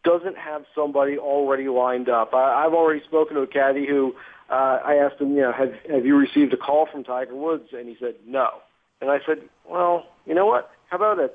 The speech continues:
text message or an email or anything else?" And I got silence. So, uh, he's definitely out there looking already. Whether he has that guy in mind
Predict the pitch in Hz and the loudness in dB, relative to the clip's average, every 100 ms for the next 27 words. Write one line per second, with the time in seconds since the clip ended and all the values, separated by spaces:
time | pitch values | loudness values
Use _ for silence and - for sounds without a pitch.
0 | - _ - 233 - 156 131 131 151 147 | -10 _ -16 -16 -12 -4 -2 0 0 0
1 | 143 147 131 123 - 156 180 175 175 175 | 0 0 2 2 0 2 4 4 2 2
2 | 180 170 135 143 143 147 180 156 131 - | 2 0 -2 -6 -8 -4 0 2 0 -4
3 | _ _ _ _ - 135 135 139 - _ | _ _ _ _ -4 0 0 0 -6 _
4 | 143 127 - 156 143 113 95 - - _ | -2 -2 -4 -2 0 0 -4 -12 -20 _
5 | _ _ - 208 196 196 - _ _ _ | _ _ 0 4 4 2 -2 _ _ _
6 | - 185 - 185 190 - 240 247 214 202 | -8 -6 -8 -10 -6 -4 -2 2 2 2
7 | 185 196 190 175 175 196 196 165 156 156 | 0 2 0 2 0 0 2 4 4 4
8 | 160 170 156 156 175 202 208 196 190 190 | 2 2 2 0 0 0 0 0 2 4
9 | 165 151 170 185 202 | 4 2 2 2 2